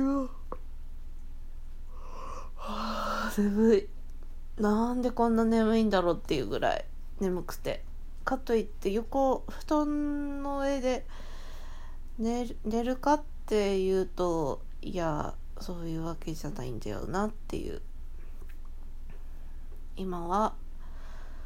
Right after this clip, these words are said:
ソファーのとこでゴロゴロしながら音声を撮っています。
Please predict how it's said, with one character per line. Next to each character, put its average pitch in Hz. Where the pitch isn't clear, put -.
ソ -
フ 202
ァ 185
ー -
の 160
と 175
こ 226
で 208
ゴ 175
ロ 180
ゴ 160
ロ -
し 156
な 165
が 196
ら 240
音 175
声 170
を 180
撮 196
っ 185
て 170
い 170
ま 190
す。 -